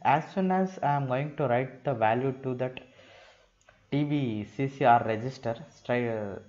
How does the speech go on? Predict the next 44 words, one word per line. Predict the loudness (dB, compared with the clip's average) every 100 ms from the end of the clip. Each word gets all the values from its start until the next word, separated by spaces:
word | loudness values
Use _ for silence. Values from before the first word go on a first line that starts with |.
| -20
straight | -10 -6 -2
away | -2 -2 -2
it | -4
is | -6
going | -6 -6 -8
to |
be | -6 -6
loaded | -4 -4 -2 -4 -4
into | -6 -6
an | -8 -8 -8
T | -8
B | -6 -8
C | -6 -6
L | -6
register. | -6 -10 -14 -10 -10 -10 -20 _ _ _ -12
Okay, | -10 -6
that | -4 -4 -4
is | -6 -6
nothing | -8 -6 -8
but | -6
an | -8 -8
immediate | -8 -6 -6 -8 -10
mode. | -12 -12 _ _ -20 _ _ _ _
In | -8 -6 -4
T | -2 0
B | 2 4
R, | 2 0 -4 -4 -6 -20 _ _ _ _ _ _ _ _ _ _ _ _ _
when | 0 0 2
T | 0
B | 2
R | 2 0
counts | 0 0 -2 -6
to | -4 -2
zero, | 0 2 4
at | 4 0 2
that | 0 0
time | -2 -2
it | -2
is | -4 -4
going | -4 -6 -8
to | -6
be | -6
getting | -4 -4 -4 -6 -4
loaded. | -2 -2 -2